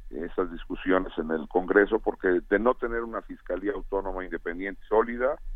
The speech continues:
difícilmente vamos a salir adelante. Y la segunda recomendación que hacen es que a pesar de tener, o aunque tuviéramos una fiscalía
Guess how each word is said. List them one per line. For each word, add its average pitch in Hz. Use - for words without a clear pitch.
difícilmente 92
vamos 85
a 85
salir 82
adelante. 71
Y 107
la 104
segunda 139
recomendación 110
que 117
hacen 107
es 113
que 113
a -
pesar 123
de 143
tener, 117
o 117
aunque 107
tuviéramos 135
una 117
fiscalía 95